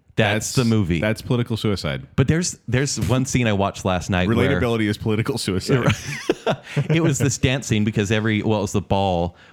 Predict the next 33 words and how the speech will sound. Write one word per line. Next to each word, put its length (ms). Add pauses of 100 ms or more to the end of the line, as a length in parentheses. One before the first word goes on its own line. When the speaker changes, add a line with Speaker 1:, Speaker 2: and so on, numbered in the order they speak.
Speaker 1:
where, 540
you 80
know, 80
every 240
movie 220
ne-, 240
movie 240
needs 240
one 120
of 80
these. 220
But 200
Ray 140
finds, 480
he 120
sees 280
Jennifer 260
Lopez 360
walk 240
in 140
in 120
a 60
very 260
pretty 280
dress, 440 (360)
and 80
he 80
looks 220
at 60
her 100
and 100
he's 160
like 300